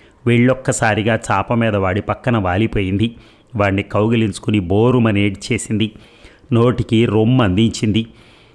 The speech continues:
కొద్దిసేపటికి ఏడుపు ఆపాడు. తన ప్రాణాల్ని తోడేస్తున్నట్టుగా చీకుతున్నాడు.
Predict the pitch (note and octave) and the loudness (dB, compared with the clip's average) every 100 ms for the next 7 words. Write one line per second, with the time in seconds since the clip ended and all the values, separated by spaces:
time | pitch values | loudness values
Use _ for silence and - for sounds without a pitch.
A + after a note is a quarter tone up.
0 | _ - A2+ C3 C#3 B2+ B2 - A2+ A#2 | _ -2 0 0 0 -2 -2 -2 0 2
1 | B2 G2 F#2+ B2 G2 E2+ - _ _ _ | 2 0 0 -2 -4 -4 -12 _ _ _
2 | _ _ _ _ _ - - A#2 A2+ A2+ | _ _ _ _ _ -16 -4 -2 -2 0
3 | A2 C3+ D#3 D3+ C3+ - A#2+ C#3 E3 D#3+ | 0 2 0 0 -2 -2 0 2 2 0
4 | - C#3 B2 A#2+ G#2+ A2+ - B2+ A#2 - | -2 0 0 -2 -2 -2 -2 -4 -4 -4
5 | G2+ F#2 F#2+ | -4 -2 -2